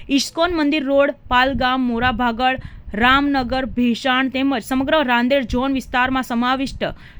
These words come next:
સંલગ્ન તમામ વિસ્તાર સોસાયટી વસાહતોમાં સવારે નવથી રાત્રે બાર દરમિયાન જુદા જુદા સમયે વિભાગીય ધોરણે અપાતો પાણી પુરવઠો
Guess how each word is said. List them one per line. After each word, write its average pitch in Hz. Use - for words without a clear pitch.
સંલગ્ન 269
તમામ 262
વિસ્તાર 254
સોસાયટી 247
વસાહતોમાં 240
સવારે 330
નવથી 285
રાત્રે 269
બાર 240
દરમિયાન 240
જુદા 233
જુદા 277
સમયે 247
વિભાગીય 233
ધોરણે 240
અપાતો 226
પાણી 247
પુરવઠો 240